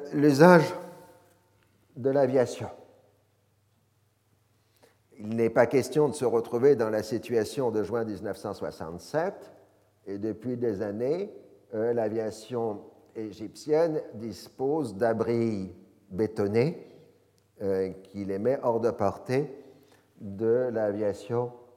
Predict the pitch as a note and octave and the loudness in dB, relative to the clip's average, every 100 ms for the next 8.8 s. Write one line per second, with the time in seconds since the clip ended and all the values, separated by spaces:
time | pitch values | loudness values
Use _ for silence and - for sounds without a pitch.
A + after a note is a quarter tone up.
0 | _ A2 F2+ - G#2 G2+ G#2+ F#2 G2 - | _ -14 -12 -4 -2 -2 -4 -8 -10 -8
1 | F#2 - - A#2+ G#2 G#2 A2+ A#2 G#2+ F#2+ | -10 -8 -4 0 0 -2 -4 -2 -4 -4
2 | - A#2+ D3 F#3 - - - _ _ _ | -2 0 0 -4 -14 -20 -20 _ _ _
3 | _ - A#2 A#2+ A#2+ - A#2 A#2 A#2 A#2+ | _ -2 2 4 2 -2 -2 0 -2 -4
4 | A2 A2 B2+ - - - A2+ A#2 G#2+ A2 | 0 2 2 -2 -14 -18 -12 -10 -4 -4
5 | G2+ B2+ A#2+ A#2+ G2 G2 F#2 - - - | -2 -2 -2 -2 -4 -6 -8 -12 -14 -20
6 | _ _ _ _ _ _ _ _ _ _ | _ _ _ _ _ _ _ _ _ _
7 | _ _ _ _ _ G2 C#3 E3 - - | _ _ _ _ _ 0 4 4 2 -12
8 | - - - B2 A#2 G#2+ G#2+ | -18 -20 -10 0 2 2 2